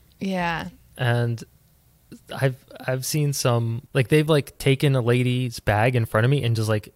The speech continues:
Speaker 2: unzipped it and dumped, just literally dumped it on the
Speaker 1: Oh my
Speaker 2: table.
Speaker 1: God. I would
Speaker 2: And that
Speaker 1: cry.
Speaker 2: would stress
Speaker 1: I would
Speaker 2: me
Speaker 1: just
Speaker 2: out.
Speaker 1: cry. Yeah.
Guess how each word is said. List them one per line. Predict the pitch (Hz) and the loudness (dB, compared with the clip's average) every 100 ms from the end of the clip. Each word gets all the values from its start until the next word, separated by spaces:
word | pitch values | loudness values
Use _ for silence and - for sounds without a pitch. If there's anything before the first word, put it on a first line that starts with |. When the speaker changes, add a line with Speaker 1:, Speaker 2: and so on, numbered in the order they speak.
| - - | -16 -4
Speaker 2:
unzipped | 131 131 120 127 160 | 2 2 4 2 2
it | 156 | 0
and | 120 110 | 0 2
dumped, | 120 120 - - | 4 4 0 -6
just | - 135 - | -2 -2 2
literally | 156 175 139 | 4 6 6
dumped | 123 123 123 | 4 4 4
it | 113 95 - _ | 0 -2 -10 _
on | 131 120 113 110 - | -2 0 0 -4 -6
the | 127 | -2
Speaker 1:
Oh | |
my | 117 | -2
Speaker 2:
table. | 170 113 110 101 | 0 0 2 -2
Speaker 1:
God. | 95 - _ _ _ _ | -4 -12 _ _ _ _
I | 190 | -2
would | 220 | 2
Speaker 2:
And | 120 | 4
that | |
Speaker 1:
cry. | 135 | 6
Speaker 2:
would | 147 | 4
stress | 165 | 4
Speaker 1:
I | 139 | 2
would | 101 | 4
Speaker 2:
me | 127 | 4
Speaker 1:
just | 107 | 4
Speaker 2:
out. | 104 | 2
Speaker 1:
cry. | 165 156 160 170 _ | -2 -4 -6 -8 _
Yeah. | 202 180 | 0 0